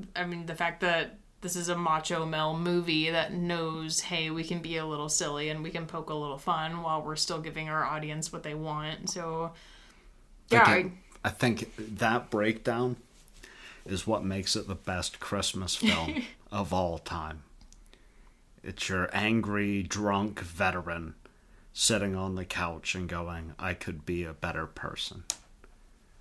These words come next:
Speaker 2: And I think that's why. Uh, do you have a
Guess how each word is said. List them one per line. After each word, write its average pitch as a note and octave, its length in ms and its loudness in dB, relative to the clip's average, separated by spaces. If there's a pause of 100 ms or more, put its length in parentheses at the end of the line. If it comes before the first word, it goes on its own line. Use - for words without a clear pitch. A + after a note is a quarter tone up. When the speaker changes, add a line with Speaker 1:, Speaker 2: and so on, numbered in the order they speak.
(480)
Speaker 2:
And F2+ 80 -4
I F2+ 60 2
think F2+ 300 -4
that's E2 300 -6
why. E2 360 -6 (280)
Uh, G#2 80 -6
do F#2+ 220 -6 (160)
you G2 60 0
have F#2 200 -4
a F2+ 160 -6